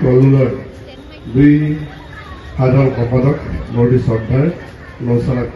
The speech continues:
হাজৰিকা ডাঙৰীয়া, শিৱানন্দ কাকতি ডাঙৰীয়া, লগতে আমাৰ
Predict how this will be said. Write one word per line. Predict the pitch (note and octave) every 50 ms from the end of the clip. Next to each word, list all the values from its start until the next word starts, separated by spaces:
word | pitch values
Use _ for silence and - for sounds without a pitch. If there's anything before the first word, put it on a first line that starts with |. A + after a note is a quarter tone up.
| B2 A#2 A2
হাজৰিকা | A2 A2 A#2 A#2 A#2+ C3+ C3 B2+
ডাঙৰীয়া, | C3 C3 C3 C3 C3+ C#3+ C#3+ D3 D#3 E3 D3 - -
শিৱানন্দ | - G#2+ - A#2 A#2 A#2 A#2 A2 A2
কাকতি | G2+ F#2+ A2 A2+ C3 C3 C3
ডাঙৰীয়া, | C3 C3 C3+ C#3 D3 D3 D3 D3+ F3 - - - - - - - - - - - - - - - B2
লগতে | B2+ C3+ D3 D3+ D#3 D#3 D3+ D3 D3 D3+ F3 - - - - - - - - - - - - - - - - - - - - - - - - - C#3
আমাৰ | A#2+ B2+